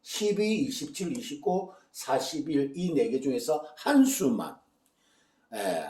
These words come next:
한 수만 가지고 가라고 내가 말씀을 드렸는데,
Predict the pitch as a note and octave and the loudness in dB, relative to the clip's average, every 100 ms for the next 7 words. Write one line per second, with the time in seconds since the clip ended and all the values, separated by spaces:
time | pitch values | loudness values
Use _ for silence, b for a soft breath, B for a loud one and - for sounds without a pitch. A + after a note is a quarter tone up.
0 | - - - A3 C4 - - G3+ F#3+ F#3+ | -12 -16 -2 4 4 4 2 2 4 4
1 | A#3 C#4 - E3 D#3+ D#3 C#3+ B2+ B2+ A#2+ | 4 2 2 2 2 2 2 4 4 4
2 | G#2+ G#2+ G2 G2 F2+ F#2 B2+ B2 A2+ G#2+ | 0 -6 -4 -2 -2 -4 -6 -6 -6 -4
3 | G#2 G2+ A#2+ F3 - | -6 -6 -2 0 -2